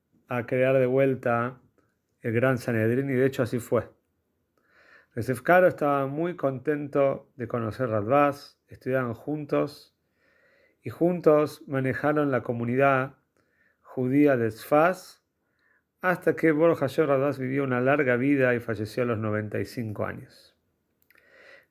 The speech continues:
Mientras tanto, en Egipto, la dirección del rabinato quedó confiada a Rabbi Eliezer Ashkenazi, y él tenía que ocuparse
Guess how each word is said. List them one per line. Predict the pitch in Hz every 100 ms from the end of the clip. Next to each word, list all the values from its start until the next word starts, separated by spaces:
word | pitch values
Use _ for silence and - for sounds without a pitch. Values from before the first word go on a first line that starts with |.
| -
Mientras | 127 147 135
tanto, | 208 214 202 151 156 - _
en | - 110
Egipto, | 107 170 165 - 143 147 226
la | 143
dirección | 110 107 - 147 143
del | 131
rabinato | 120 117 120 123 139
quedó | 135 117 117 127 147 _ _ _ _
confiada | - 117 117 - 123 135
a |
Rabbi | 131 120
Eliezer | 131 131 135
Ashkenazi, | 127 - 139 147 - 131 - _ _ _ _ _ _ _ - - _ -
y | 135
él | 147
tenía | 147 143 151
que |
ocuparse | 127 139 139 143 143 143 147 143 143